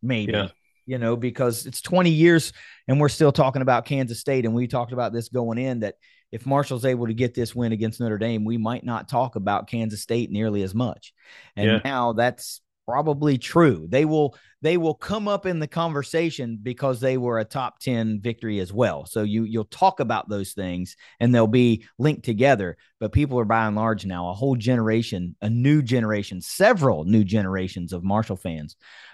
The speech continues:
Speaker 1: are gonna remember this one. Folks that weren't alive in two thousand and three,
Speaker 2: Yeah.
Speaker 1: you know, this is their game.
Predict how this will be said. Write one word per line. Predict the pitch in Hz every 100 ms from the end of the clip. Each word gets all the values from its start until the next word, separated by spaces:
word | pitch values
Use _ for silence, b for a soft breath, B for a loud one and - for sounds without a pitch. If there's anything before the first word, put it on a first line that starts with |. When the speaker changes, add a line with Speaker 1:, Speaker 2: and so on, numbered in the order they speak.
| -
Speaker 1:
are | 104
gonna | 104 120 104
remember | 104 104 101 92
this | 92 92
one. | - -
Folks | 170 170
that | 156
weren't | 160 160
alive | 131 120 160 123 90
in | 95 90
two | 110
thousand | - 87 80 85
and | 78 87
three, | 85 - _ _ b -
Speaker 2:
Yeah. | 113
Speaker 1:
you |
know, | 95 92
this | 101 170 -
is | 127 104
their | 107 95
game. | 85 82 67